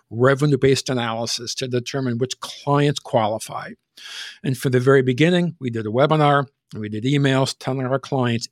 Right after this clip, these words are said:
"If you qualify, we will let you know and we will create the, uh, uh, the, in effect, the nine forty-one nexus for you." And we did that for every one of our clients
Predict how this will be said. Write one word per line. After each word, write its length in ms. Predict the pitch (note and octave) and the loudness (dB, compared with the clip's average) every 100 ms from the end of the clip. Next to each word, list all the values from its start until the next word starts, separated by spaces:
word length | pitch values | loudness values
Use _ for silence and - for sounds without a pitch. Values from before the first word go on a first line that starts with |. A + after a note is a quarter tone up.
| _ | _
"If 260 | D#3 E3+ - | 4 4 2
you 140 | E3+ | -2
qualify, 680 | E3+ D3+ C#3+ C3+ C#3+ C3+ C3+ - | 0 2 2 2 0 0 0 -4
we 280 | A#2 A#2+ D#3+ | -4 2 4
will 160 | C#3+ C3 | 6 4
let 260 | C3 - | 2 0
you 60 | C3+ | -2
know 340 | B2 A#2+ B2 - - | 2 2 2 -2 -10
and 100 | A#2+ | -2
we 120 | C3 | 0
will 160 | B2 B2 | 2 0
create 600 | - - - B2+ C3 C3 - - - _ | -4 -14 -2 0 0 -2 -16 -20 -20 _
the, 300 | - A#2+ A#2 | -8 -4 0
uh, 60 | A2 | 0
uh, 380 | G#2+ C3 B2+ C#3+ | 0 -4 -12 -10
the, 300 | A#2+ A2 A2 | -6 -6 -4
in 140 | F3 | -2
effect, 300 | A2+ - A#2 | -2 0 -2
the 80 | A#2 | 0
nine 180 | A2+ A#2+ | 0 0
forty-one 440 | - A#2+ A2 G#2 | 0 0 0 -2
nexus 280 | G2+ - G#2+ | -6 -8 -10
for 200 | - A2 | -6 -8
you." 100 | - - | -8 -6
And 100 | B2 | 0
we 80 | A#2+ | 2
did 240 | A#2 E3 | 4 2
that 200 | B2+ B2 | 2 0
for 120 | - B2+ | -2 -4
every 140 | A#2 | -2
one 140 | A#2 G#2 | -2 -4
of 100 | G2+ | -12
our 60 | |
clients 540 | - A2+ F2+ - - | -14 -16 -16 -8 -6